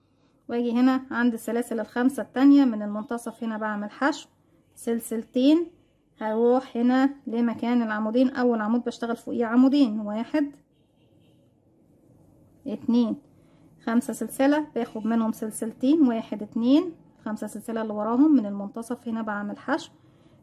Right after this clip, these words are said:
واحد، اتنين سلسلة، وهروح للزاوية هنا التلات سلاسل دول اشتغل عمود، تلات سلاسل باخد منهم سلسلة،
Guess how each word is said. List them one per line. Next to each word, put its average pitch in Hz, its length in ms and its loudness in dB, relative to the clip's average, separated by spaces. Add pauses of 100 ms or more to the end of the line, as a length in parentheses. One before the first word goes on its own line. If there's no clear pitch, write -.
واحد، 220 360 -4
اتنين 226 320 2
سلسلة، 269 460 0
وهروح 247 600 0
للزاوية 226 720 0
هنا 240 200 0
التلات 233 380 -2
سلاسل 226 380 -4
دول 233 120 0
اشتغل 233 400 -4
عمود، 214 580 2 (880)
تلات 226 240 -4
سلاسل 226 400 -4
باخد 208 280 -6
منهم 220 240 0
سلسلة، 269 560 0